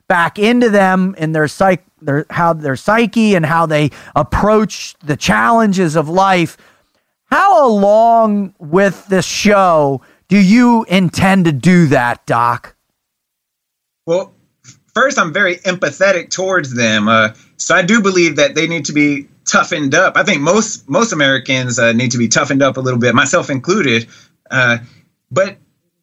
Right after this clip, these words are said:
Speaker 2: in the process of doing that, you have to be empathetic to their position. So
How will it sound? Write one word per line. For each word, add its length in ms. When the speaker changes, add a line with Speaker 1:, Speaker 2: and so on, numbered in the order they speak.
Speaker 2:
in 120
the 140
process 460
of 160
doing 300
that, 180
you 120
have 140
to 80
be 180
empathetic 720
to 80
their 220
position. 680
So 380